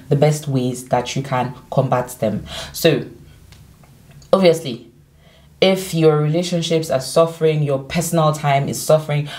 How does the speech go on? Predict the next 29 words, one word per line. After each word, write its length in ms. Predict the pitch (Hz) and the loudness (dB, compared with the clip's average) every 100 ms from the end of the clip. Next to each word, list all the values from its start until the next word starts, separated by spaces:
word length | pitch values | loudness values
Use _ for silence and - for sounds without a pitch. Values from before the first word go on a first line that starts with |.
| - | -6
because, 280 | 139 139 135 | 2 2 2
man, 300 | - - - | -2 -4 -2
at 140 | - 147 | -2 0
some 100 | 139 | 0
point, 280 | 151 - 139 143 135 147 147 - | 0 0 0 0 0 -4 -4 -6
<laughs> 160 | - - | -8 0
your 100 | - | 2
personal 340 | 185 196 190 | 4 4 2
time 220 | 185 165 170 | 4 2 2
is 120 | 147 | -2
going 160 | 156 | -2
to 100 | 151 | -2
take 160 | - 139 | -2 -2
a 60 | 135 | -2
beating. 440 | 135 123 107 - - - - | -4 -4 -6 -8 -12 -14 -12
So, 580 | - - 180 127 - - - _ _ - - - | -6 2 4 4 -2 -14 -20 _ _ -20 -20 0
if 200 | 202 208 | 2 4
your 100 | 214 | 4
relationships 600 | 208 226 226 202 214 - - | 4 0 0 0 -2 -2 2
or 100 | 160 | 4
your 120 | 156 | 4
personal 340 | 175 170 170 | 0 0 0
time 400 | 160 151 143 139 - | 0 2 0 0 0
is 200 | 185 - | -2 2
suffering, 640 | 143 135 139 139 143 147 - - - | 0 0 -4 -2 -4 -8 -16 -20 -20
then 520 | 135 139 127 131 139 - _ _ _ | 2 4 4 0 -12 -18 _ _ _
block 640 | 139 156 160 165 - - _ _ _ - | -2 2 4 2 -4 -18 _ _ _ -4
out 420 | 135 135 - - _ - | -2 -2 -6 -14 _ -16
time 580 | - - 131 120 117 | -14 -8 -6 -6 -8